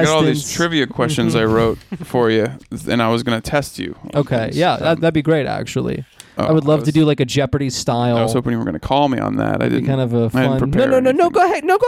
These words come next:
Speaker 2: ahead. Go
Speaker 1: Oh,
Speaker 2: ahead. You
Speaker 1: I
Speaker 2: wanna,
Speaker 1: didn't, um,
Speaker 2: you wanna, <laughs> you wanna improvise some,
Speaker 1: who, who
Speaker 2: some
Speaker 1: was the, uh, who
Speaker 2: Gerald
Speaker 1: was
Speaker 2: Ford.
Speaker 1: No, wrong.
Speaker 2: Mitt Romney.
Speaker 1: No, that's, now you've lost twenty points. I, we didn't, re-, we, you should establish the rules first, but we didn't.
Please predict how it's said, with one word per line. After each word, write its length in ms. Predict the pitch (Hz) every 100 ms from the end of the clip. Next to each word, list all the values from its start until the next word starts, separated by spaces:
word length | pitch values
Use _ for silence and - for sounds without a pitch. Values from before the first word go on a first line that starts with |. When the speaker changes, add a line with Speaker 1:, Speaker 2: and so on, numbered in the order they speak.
| 415
Speaker 2:
ahead. 300 | 359 185 180
Go 60 |
Speaker 1:
Oh, 60 | -
Speaker 2:
ahead. 380 | 349 339 139 151
You 80 | 214
Speaker 1:
I 40 |
Speaker 2:
wanna, 160 | 233 220
Speaker 1:
didn't, 100 | 233 -
um, 180 | 127 240
Speaker 2:
you 40 |
wanna, 120 | 269
<laughs> 280 | 226 190 -
you 60 | 233
wanna 160 | 240
improvise 640 | 202 190 - - 202 - -
some, 100 | 135
Speaker 1:
who, 80 | 143
who 40 |
Speaker 2:
some 300 | 110 135 160
Speaker 1:
was 180 | 185 165
the, 460 | 151 139 120 55 - - _ -
uh, 420 | 110 - 50 - - - - -
who 80 | 143
Speaker 2:
Gerald 200 | 180 165
Speaker 1:
was 60 |
Speaker 2:
Ford. 300 | 165 127 110 _ _ -
Speaker 1:
No, 460 | 120 104 95 123 - - _ _
wrong. 440 | - 131 127 104 107 - - _
Speaker 2:
Mitt 240 | 185 170 151
Romney. 340 | 135 104 95 - _ -
Speaker 1:
No, 420 | 117 107 123 - -
that's, 360 | 117 120 - -
now 140 | 120
you've 180 | 120 123
lost 240 | 120 120
twenty 240 | - 131 123
points. 340 | - 113 - -
I, 180 | 131 139
we 280 | 131 131
didn't, 240 | 135 165 185
re-, 80 | 165
we, 220 | 131 139 147
you 80 | 156
should 140 | 185
establish 420 | 147 - 175 165 -
the 100 | 139
rules 260 | 139 131
first, 520 | - 127 123 143 - -
but 100 | 117
we 100 | 123
didn't. 320 | 127 104 -